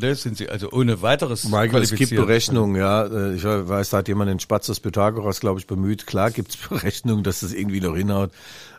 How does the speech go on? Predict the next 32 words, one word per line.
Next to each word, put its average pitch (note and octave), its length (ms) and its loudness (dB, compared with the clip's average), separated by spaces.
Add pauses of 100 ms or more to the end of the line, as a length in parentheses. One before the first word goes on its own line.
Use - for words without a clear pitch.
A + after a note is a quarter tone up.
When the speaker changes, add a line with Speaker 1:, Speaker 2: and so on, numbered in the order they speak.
Speaker 2:
Aber, F2+ 1160 2
äh, - 40 -16
bleiben A#2 280 4
wir D#3 80 6
doch C#3 100 4
mal A#2 160 6
lebensnah. A#2+ 760 2 (480)
Äh, A2 200 2
die G#2 120 -4
Champions A#2 300 2
League B2 140 0
geht, - 380 -2 (180)
äh, G#2+ 300 2
im G#2 140 0
neuen G#2+ 200 4
Jahr G2+ 180 4
weiter G2+ 280 2
ohne A#2 260 2
R A2+ 140 4
B A2+ 120 0
Leipzig G#2+ 500 0
und G2 260 -4 (300)
die G#2 80 2
Europa A#2 320 4
League A2 240 2
nun A2+ 240 6
denn, G#2+ 420 4 (180)
wenn's A2+ 280 0
denn A2+ 180 2
sein G#2+ 240 4
muss, - 440 0 (1000)
ja, D2 360 -4